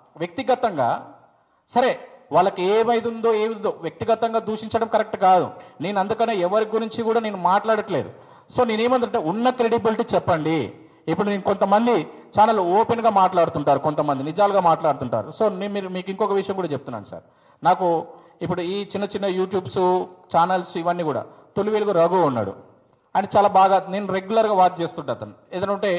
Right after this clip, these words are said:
నిజాయితీగా మాట్లాడతాడు, చాలా జాగ్రత్తగా మాట్లాడతాడు. So ఇంతెందుకు చాలామంది తీన్మార్ మల్లన్నను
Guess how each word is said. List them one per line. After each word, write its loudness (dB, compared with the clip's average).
నిజాయితీగా 0
మాట్లాడతాడు, -4
చాలా 2
జాగ్రత్తగా 0
మాట్లాడతాడు. -6
So 2
ఇంతెందుకు 0
చాలామంది 6
తీన్మార్ 2
మల్లన్నను 0